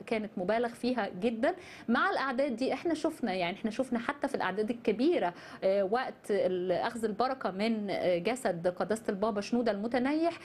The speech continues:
ان التزاحم كان ادى لموت بعض الشباب، فبالتالي في التزاحم ممكن يحصل امور كثيره، لكن ما يبقاش، ما ينفعش ان تل-، تلقى المسؤوليه على مجموعه بعينها، او انه يتقال انه،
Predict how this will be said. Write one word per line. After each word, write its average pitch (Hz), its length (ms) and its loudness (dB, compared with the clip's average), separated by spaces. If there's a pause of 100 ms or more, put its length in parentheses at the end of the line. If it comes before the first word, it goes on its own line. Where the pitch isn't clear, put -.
(240)
ان 262 200 2
التزاحم 269 600 0
كان 285 220 -2
ادى 294 260 0
لموت 285 400 0
بعض 208 220 -2
الشباب، - 420 -2
فبالتالي 269 640 2
في 269 100 -2
التزاحم 277 600 0 (380)
ممكن 285 320 2
يحصل 240 320 -2
امور 233 260 2
كثيره، 269 540 0 (280)
لكن 233 600 0
ما 208 180 0
يبقاش، 233 560 0
ما 220 100 0
ينفعش 254 340 -2
ان 214 220 0 (160)
تل-، 214 300 0 (180)
تلقى 277 420 0
المسؤوليه 214 580 0
على 202 240 0
مجموعه 208 360 0
بعينها، 185 440 -2
او 403 260 0
انه 320 380 0
يتقال 311 500 2
انه، 359 440 0